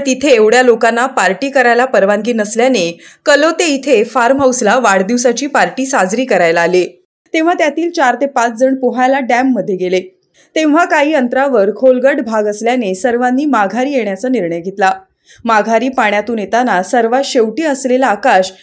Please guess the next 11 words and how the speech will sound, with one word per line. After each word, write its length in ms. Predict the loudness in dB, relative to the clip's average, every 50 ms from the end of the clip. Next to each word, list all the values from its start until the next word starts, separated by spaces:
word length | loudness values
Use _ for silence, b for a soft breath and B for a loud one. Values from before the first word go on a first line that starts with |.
| B B -2
केव्हा 360 | 2 2 2 2 2 0 0
बुडाला 500 | 0 0 0 2 2 2 2 2 2 0
कळलंच 540 | 0 0 0 2 4 4 2 2 0 -4 -4
नाही. 340 | -6 -6 -6 -6 -8 -8 -12 _ _ _ _ _ _ _ -2
त्यानंतर 460 | 0 0 2 2 0 0 0 0 2
मित्र 280 | 2 0 0 0 -2 0
आणि 200 | 0 0 0 0
कुटुंबियांनी 680 | -2 -4 -2 0 -2 0 2 0 0 0 -2 -2 -4
डॅममध्ये 580 | -2 0 0 0 2 2 0 0 0 -2 -4 -4
शोध 260 | -2 -2 -2 -2 -2
घेतला. 340 | -4 -10 -4 0 0 0